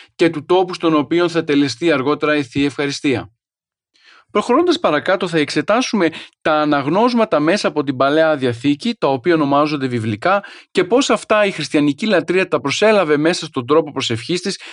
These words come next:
και τα χρησιμοποίησε για τις διάφορες ακολουθίες της. Θα πρέπει να τονίσουμε πως η ανάγνωση της βίβλου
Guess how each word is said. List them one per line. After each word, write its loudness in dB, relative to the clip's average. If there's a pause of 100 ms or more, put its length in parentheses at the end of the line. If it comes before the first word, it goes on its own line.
(100)
και 2
τα 0
χρησιμοποίησε -2
για 2
τις -6
διάφορες 0
ακολουθίες 0
της. -12 (600)
Θα -2
πρέπει 0
να 2
τονίσουμε 2
πως 0
η 2
ανάγνωση 0
της -12
βίβλου 0